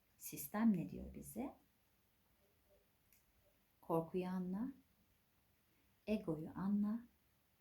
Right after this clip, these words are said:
ben olduğunu ve yaşamımızda önemli olduğunu ve gerekli olduğunu idrak et ve sen yönet. O seni yönetmez. İşte biz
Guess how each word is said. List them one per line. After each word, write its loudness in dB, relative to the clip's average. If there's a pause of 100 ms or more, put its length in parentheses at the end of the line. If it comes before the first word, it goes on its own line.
(960)
ben 6
olduğunu 0
ve 2
yaşamımızda 0
önemli 0
olduğunu 0
ve -6
gerekli -2
olduğunu 0
idrak -4
et -10 (3000)
ve 6
sen -2
yönet. -8 (2000)
O 2
seni -4
yönetmez. -6 (1400)
İşte 0
biz 4